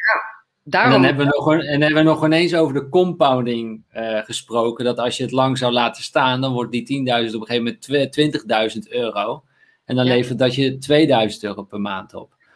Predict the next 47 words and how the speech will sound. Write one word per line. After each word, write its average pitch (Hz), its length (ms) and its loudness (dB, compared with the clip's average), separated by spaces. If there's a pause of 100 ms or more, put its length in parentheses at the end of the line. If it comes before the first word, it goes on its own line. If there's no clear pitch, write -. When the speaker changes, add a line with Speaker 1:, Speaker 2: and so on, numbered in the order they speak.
(220)
Speaker 2:
Klopt. 226 600 -2
En 190 160 -2
dat, 208 260 0
eh, 165 80 6
Speaker 1:
Ja. 156 240 4
Speaker 2:
en 170 120 -4
daarom, 190 380 -4
en 180 140 -2
omdat 180 200 -2
je 196 60 -2
zegt 185 280 -2
van, 175 360 -6
verdie-, 180 280 -6
hè, 220 220 -2
tweeduizend 170 520 0
euro 170 200 -2
in 170 100 2
de 170 60 0
maand, 185 580 0
eh, 175 180 -2 (100)
dat 185 240 -6
is 170 100 -6
wat 165 180 -2
je 160 60 -2
nu 160 140 0
verdient. 175 460 -2 (340)
Ja, 160 280 -4
nee, 175 460 2
weet 165 200 4
je 170 60 0
wel, 190 180 4
want 185 160 2
dit 214 140 4
gaat 214 180 -2
natuurlijk 214 280 0
veel 254 180 4
harder. 226 580 0 (560)
Weet - 100 -4
je, 127 60 4
want 117 160 2
Speaker 1:
Ja. 95 40 2
Speaker 2:
dit - 180 -6
is - 220 -20
natuurlijk 240 320 -4
exponentieel. 196 1080 -4
Uiteindelijk, 240 640 -2
ehm, 165 460 -2